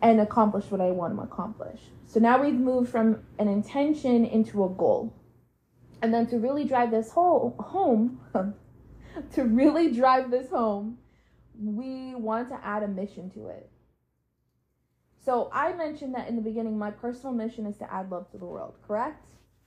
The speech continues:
Now, that being said, although my personal mission is to add love to the world, that's not necessarily the whole reason of why I want to do this thing.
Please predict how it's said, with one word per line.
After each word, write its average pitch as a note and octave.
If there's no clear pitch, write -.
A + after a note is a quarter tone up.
Now, G3+
that A#3
being C#4+
said, B3
although A#3
my D4
personal C4
mission B3
is A#3
to -
add G#3+
love G#3
to A3
the G3+
world, A3+
that's B3+
not E4
necessarily D4
the A#3+
whole C4
reason B3+
of A#3+
why F#3+
I A3
want G#3
to F#3+
do G#3
this F#3+
thing. -